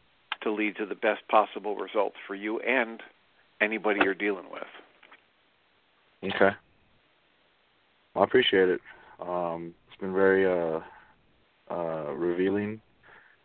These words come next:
Speaker 2: and, uh, somewhat enlightening, so I appreciate it.
Speaker 1: I don't know, I don't remember if Doctor Rice mentioned this, but there's a PowerPoint presentation on the website,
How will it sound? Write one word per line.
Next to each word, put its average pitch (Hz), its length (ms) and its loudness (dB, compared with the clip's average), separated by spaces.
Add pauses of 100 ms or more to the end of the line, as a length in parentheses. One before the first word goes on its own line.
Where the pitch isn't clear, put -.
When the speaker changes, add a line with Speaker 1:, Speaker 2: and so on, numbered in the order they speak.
(180)
Speaker 2:
and, 82 280 -4
uh, 80 200 4 (400)
somewhat 92 240 2
enlightening, 87 500 0 (140)
so 87 60 4
I 85 40 8
appreciate - 400 0
it. - 80 -6 (1000)
Speaker 1:
I 120 100 8
don't 147 120 4
know, 139 200 0
I 120 100 4
don't 135 140 0
remember 127 300 -2
if 113 60 -6 (140)
Doctor 120 260 0
Rice 117 260 -2
mentioned 123 340 -6
this, 107 180 -10
but 110 140 -4
there's 120 200 0
a 101 140 0 (640)
PowerPoint 139 560 2
presentation 113 800 -6
on 113 260 -4
the 110 60 -8
website, 107 580 -2